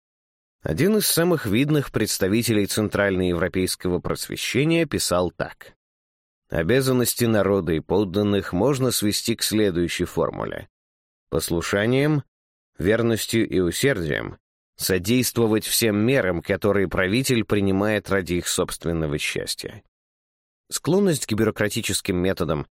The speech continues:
и уверенность, что властям виднее, ярко проявились в той роли, которую Мария Терезия отвела в расследовании моравского дела государственными служащими. К тому времени медицинская практика уже регулировалась правительством,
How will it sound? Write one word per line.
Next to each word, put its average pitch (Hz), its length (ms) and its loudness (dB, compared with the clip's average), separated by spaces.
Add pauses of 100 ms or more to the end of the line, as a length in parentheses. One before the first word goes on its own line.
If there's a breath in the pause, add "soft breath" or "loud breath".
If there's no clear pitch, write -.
(140)
и 117 80 2
уверенность, 110 640 2
что - 200 -2
властям 98 400 0
виднее, 156 480 0 (260)
ярко 170 380 0
проявились 113 540 0
в - 80 -8
той 90 180 0
роли, 160 260 2
которую 104 400 0
Мария 92 280 0
Терезия 143 500 0
отвела 98 400 0
в - 80 -8
расследовании 92 640 0
моравского 90 560 0
дела 120 320 2 (260)
государственными 95 920 0
служащими. - 760 -4 (760)
К - 60 -18
тому 190 200 2
времени 101 400 2
медицинская 104 640 0
практика 92 440 -2
уже 156 260 2
регулировалась 98 640 2
правительством, - 720 -4